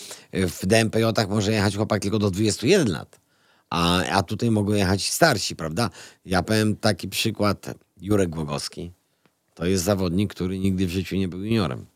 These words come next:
bo niestety jak zdobył licencję żużlową, e, to był wrzesień albo październik i potem już miał więcej lat jak dwadzieścia jeden, a więc on w zawodach juniorskich nie uczestniczył żadnych.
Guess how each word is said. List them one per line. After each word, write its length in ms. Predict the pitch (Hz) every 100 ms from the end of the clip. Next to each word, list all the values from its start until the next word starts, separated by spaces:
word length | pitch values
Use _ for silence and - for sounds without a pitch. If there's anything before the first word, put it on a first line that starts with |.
| _ _ _ _ _ _ _ _ _ _ -
bo 200 | 98 85
niestety 440 | 87 - 101 -
jak 160 | 90 80
zdobył 400 | 73 101 87 82 - - _
licencję 600 | 87 85 104 101 - 85
żużlową, 680 | 76 78 82 71 67 107 110 - - _ _
e, 300 | 73 76 73
to 200 | - 104
był 140 | 90
wrzesień 500 | 90 87 107 - 90
albo 200 | 85 82
październik 760 | 78 78 73 69 78 135 - -
i 160 | 120 -
potem 280 | - - 90
już 160 | 101 -
miał 160 | 160
więcej 340 | 190 143 82 71
lat 200 | 58 -
jak 100 | 64
dwadzieścia 420 | 64 62 - 76
jeden, 280 | 57 78 - - -
a 60 | 92
więc 160 | 95
on 80 | 107
w 40 | 107
zawodach 420 | 110 104 107 95
juniorskich 500 | 107 90 - 110 -
nie 100 | 107
uczestniczył 680 | 92 90 - 90 90 127 120 _
żadnych. 640 | 113 104 78 64 53 -